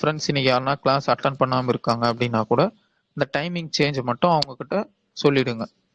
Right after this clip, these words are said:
செவனுக்கு இருந்த கிளாஸ் செவன் தேர்ட்டி to எயிட்டுக்கு இருக்கும். ஓகேவா? மத்தபடி ஜி எஸ் கிளாஸ் ஜாயின் பண்ண விருப்பம் இருக்கிறவங்க, ஆ, அடுத்த பேட்ச் நான் போடும்போது அனௌன்ஸ் பண்றேன், அப்ப ஜாயின் பண்ணலாம். ஓகேவா? இப்ப இடையில சேர முடியாது,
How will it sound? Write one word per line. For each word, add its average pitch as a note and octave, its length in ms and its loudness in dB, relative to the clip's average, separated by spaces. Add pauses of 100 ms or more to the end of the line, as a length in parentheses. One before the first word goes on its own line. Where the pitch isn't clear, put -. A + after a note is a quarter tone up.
(120)
செவனுக்கு D#3 400 -2
இருந்த D3+ 260 2
கிளாஸ் E3 460 0 (500)
செவன் F3 300 0 (120)
தேர்ட்டி D3+ 240 0
to F3+ 180 2
எயிட்டுக்கு C#3+ 460 4
இருக்கும். - 320 0 (560)
ஓகேவா? C3+ 400 0 (2500)
மத்தபடி D#3 400 2
ஜி D#3 200 4
எஸ் F#3 220 4
கிளாஸ் E3 480 0
ஜாயின் D3 220 0
பண்ண C#3 220 -2
விருப்பம் C3 340 0
இருக்கிறவங்க, C3 560 0 (560)
ஆ, A#2+ 560 2
அடுத்த C#3 360 0
பேட்ச் C#3+ 340 2
நான் C#3+ 180 -2
போடும்போது C#3 460 2
அனௌன்ஸ் C3+ 420 -2
பண்றேன், C3 300 0
அப்ப C#3 240 0
ஜாயின் A#2+ 340 -2
பண்ணலாம். A2 340 -2
ஓகேவா? B2+ 480 2
இப்ப B2 180 0
இடையில C#3 360 2
சேர C3+ 300 0
முடியாது, A#2 420 -2